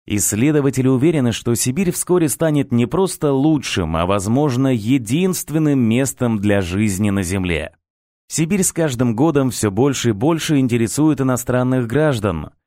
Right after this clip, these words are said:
Для освоения этих территорий С Ш А используют своё главное оружие — доллар.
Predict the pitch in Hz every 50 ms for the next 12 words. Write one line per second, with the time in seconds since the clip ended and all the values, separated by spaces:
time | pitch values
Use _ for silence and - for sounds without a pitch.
0 | _ _ _ _ _ _ - 92 98 127 160 165 - 156 156 151 156 180 190 180
1 | 165 156 147 151 139 131 135 113 - 117 104 107 - 156 175 175 170 156 131 -
2 | 139 127 - - 175 175 165 139 - - - 156 151 143 120 135 135 - - -
3 | 113 110 120 120 101 104 104 104 107 107 92 107 110 107 107 104 113 123 117 98
4 | 98 90 82 78 78 85 82 85 90 123 139 135 127 113 110 92 - - -